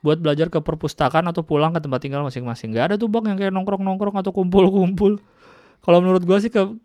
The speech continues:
kebiasaan mahasiswa di sini emang mendukung banget sih, Bang, buat dapat I P bagus dan menang lomba sana sini. Tapi gua juga pengen, Bang, bisa punya pergaulan yang asik kayak di video Unpad Unpar. Menurut lo apakah gua harus ngikutin budaya mahasiswa sini yang ambisius begitu atau gua tetap sabar,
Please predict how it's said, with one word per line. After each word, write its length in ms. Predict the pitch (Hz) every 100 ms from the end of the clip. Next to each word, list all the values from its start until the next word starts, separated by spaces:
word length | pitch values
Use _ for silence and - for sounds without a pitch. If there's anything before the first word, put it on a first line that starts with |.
| -
kebiasaan 560 | 196 175 170 165 180
mahasiswa 300 | 175 165 165
di 100 | 165
sini 140 | 170 196
emang 160 | 185 180
mendukung 400 | 165 156 165 156
banget 280 | 151 160 170
sih, 60 | 143
Bang, 200 | 143 156
buat 120 | 131
dapat 240 | 135 143
I 160 | 135 120
P 160 | - 117
bagus 440 | 110 107 120 -
dan 160 | 123 127
menang 280 | 123 117
lomba 320 | 117 113 117 131
sana 240 | 110 107
sini. 320 | 104 95 92
Tapi 400 | - 165 202 202 _ _ _ _ _ -
gua 120 | 175
juga 160 | 175 165
pengen, 260 | 165 170 185
Bang, 140 | 180
bisa 160 | 170 151
punya 220 | 160 160
pergaulan 520 | 170 156 151 160 185 - _ _ _ _ _ _
yang 160 | 151 135
asik 360 | 120 - 160 135
kayak 160 | 135
di 40 | 127
video 320 | 123 127 127
Unpad 360 | 120 131 127
Unpar. 400 | 127 127 117 107 - - - - _
Menurut 180 | 156 156
lo 60 | 190
apakah 200 | 185 165 156
gua 120 | 156
harus 80 | 160
ngikutin 280 | 151 160 151
budaya 240 | 147 147
mahasiswa 320 | 147 147 147
sini 200 | 143 151
yang 80 | 156
ambisius 300 | 143 147 143
begitu 240 | 147 147
atau 160 | 175 165 156
gua 160 | 170
tetap 160 | 160 147
sabar, 320 | 147 151 165